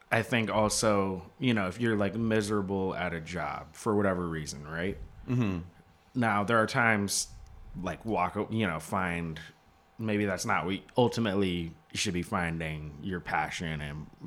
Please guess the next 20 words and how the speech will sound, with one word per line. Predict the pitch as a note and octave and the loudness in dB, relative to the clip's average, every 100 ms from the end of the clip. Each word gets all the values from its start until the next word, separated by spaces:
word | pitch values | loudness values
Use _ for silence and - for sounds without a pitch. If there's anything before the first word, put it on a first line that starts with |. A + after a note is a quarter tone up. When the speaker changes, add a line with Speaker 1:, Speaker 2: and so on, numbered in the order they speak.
| - | -6
Speaker 1:
you | B2 G2+ | 0 0
know, | D2+ D#2 D#2 - - - - | 0 -6 -10 -20 -20 -20 -6
working | G#2+ A2 G2 G#2 F2+ | 2 4 4 2 2
to | F#2+ | 2
make | F2+ F#2 F2+ E2 - - - - _ _ _ _ _ _ _ | 2 2 2 0 -6 -14 -18 -20 _ _ _ _ _ _ _
more | G#2 G#2+ G#2+ G2+ | 0 4 4 4
and | F#2 | 4
more | F2+ F2 E2+ D#2 - | 2 2 0 -4 -6
of | F2+ | -6
your | E2+ | -4
time | - F#2+ D#2 D2 D2+ - - - _ _ - | 0 0 0 -4 -8 -12 -20 -20 _ _ -2
being | G2+ F2 | 0 2
spent | - - F2+ D#2+ - G#2 | 0 2 0 -2 -8 -4
doing | G#2+ G2 F2 | 0 2 0
what | D#2+ | -4
you're | D#2 D#2+ D#2+ D#2 - | -6 -6 -6 -10 -2
here | - F#2+ | 2 2
to | D#2+ | 0
do. | D#2+ C#2 - - | -6 -8 -12 -2
Speaker 2:
Right. | F#2+ D#2 | 0 0